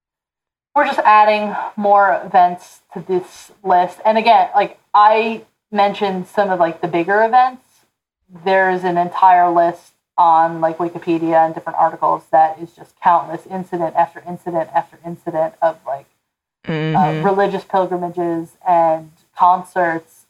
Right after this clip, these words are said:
Speaker 1: and Black Friday incidents and just, just stuff that shouldn't happen.
Speaker 2: Yeah.
Speaker 1: And obviously you're going to all these things to be happy, like, for religion, for a concert, for a sporting event.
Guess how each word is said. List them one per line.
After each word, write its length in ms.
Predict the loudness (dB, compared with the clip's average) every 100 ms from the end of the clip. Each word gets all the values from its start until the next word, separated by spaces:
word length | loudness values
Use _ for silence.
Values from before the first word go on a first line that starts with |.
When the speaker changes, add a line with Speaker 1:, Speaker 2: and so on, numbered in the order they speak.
| -2
Speaker 1:
and 480 | 0 0 -2 -6 _ _ _ _
Black 240 | -2 -2
Friday 460 | -6 -4 -2 -4 -10
incidents 580 | -12 -12 -10 -8 -10 -14 _ _ _ _ _ _ _ _
and 480 | 2 4 2 -2 -8
just, 300 | -6 -6 -12 _ _ _ _ _ _ _ _ _
just 140 | -18
stuff 240 | 0 0 2
that 160 | -2
shouldn't 420 | -4 -4 -4 -6 -4
happen. 440 | -2 -2 -8 -20 _ _ _ _ _ _ _
Speaker 2:
Yeah. 180 | -4 -4 -8 _ _ _ _ _ _ _ _ _ _ _ _ 2
Speaker 1:
And 80 | 4
obviously 360 | 4 2 -2
you're 140 | -2 2
going 280 | 4 2 2
to 60 |
all 240 | 4 4 2
these 200 | -4 -10
things 540 | -4 -4 -4 -10 -14 _ _ _ _ _
to 60 | -8
be 100 | -2
happy, 560 | 0 0 -2 -14 -16 -18
like, 240 | -16 -16 -18 _ _ _ _ _ _ _ _ -2
for 100 | 0
religion, 560 | 0 -2 -4 -2 -4
for 160 | -2 -4
a 60 |
concert, 720 | 0 2 2 2 -2 0 0 -4
for 100 | -8
a 40 | -8
sporting 400 | -2 -2 -2 -4
event. 300 | 2 2